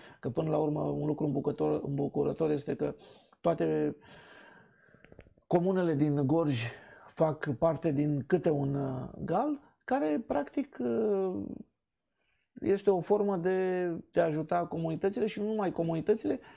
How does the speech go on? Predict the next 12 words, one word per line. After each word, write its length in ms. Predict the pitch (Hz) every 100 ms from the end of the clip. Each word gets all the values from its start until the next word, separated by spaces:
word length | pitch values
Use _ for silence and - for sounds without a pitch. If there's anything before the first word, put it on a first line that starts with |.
| -
ci 120 | - 214
și 200 | - 240
persoanele 720 | 208 196 208 196 190 180 170
private, 440 | - 175 143 - 139
că 180 | - 196 -
practic 340 | - 180 165
ăsta 180 | 170 165
este 220 | 160 156
rolul 240 | 160 160 143
galurilor, 380 | 151 165 156 151
să 120 | 151
aducă 400 | 147 151 143